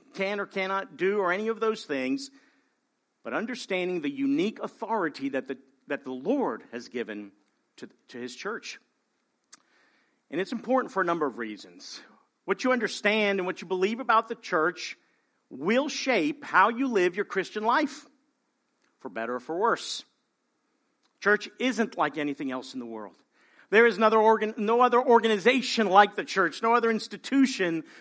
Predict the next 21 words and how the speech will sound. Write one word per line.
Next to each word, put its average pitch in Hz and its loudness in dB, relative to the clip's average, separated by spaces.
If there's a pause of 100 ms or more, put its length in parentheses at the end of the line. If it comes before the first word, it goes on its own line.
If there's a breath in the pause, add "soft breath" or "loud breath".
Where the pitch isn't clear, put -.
like 196 6
the 269 -6
church 156 0
of 170 -8
Jesus 151 -10
Christ. 254 -2 (1080)
If 147 -8
your 175 2
view 254 6
of 233 2
church, 175 0
your 190 4
understanding 240 0
of 226 -2
church, 185 0
that 180 2
it, 190 -2
it's 190 -4
like 190 0 (140)
any 254 2
other, 220 4